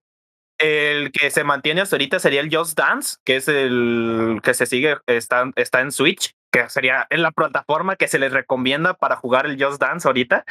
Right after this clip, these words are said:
<laughs> porque, pues, tiene el, los, ¿cómo se llama? Los Joy-Cons que se te pueden a-, acoplar a la, a la pierna y al brazo, güey.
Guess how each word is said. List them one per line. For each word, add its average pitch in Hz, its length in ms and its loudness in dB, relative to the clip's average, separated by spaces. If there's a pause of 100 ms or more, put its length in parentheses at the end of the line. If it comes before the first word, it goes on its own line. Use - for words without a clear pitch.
(100)
<laughs> - 380 -4
porque, 139 260 -2
pues, 127 160 -2
tiene 143 200 -2
el, 123 680 0
los, 117 260 2
¿cómo 151 140 -4
se 165 80 -2
llama? 190 140 0
Los 131 180 -4
Joy-Cons 156 460 -2
que 131 120 -2
se 127 100 -2
te 117 120 -2
pueden 135 240 0
a-, 120 160 -2
acoplar 123 480 0
a 135 80 0
la, 107 480 -2 (180)
a 123 140 0
la 117 180 0
pierna 175 380 0
y 135 80 0
al 113 100 0
brazo, 117 440 0
güey. 104 200 0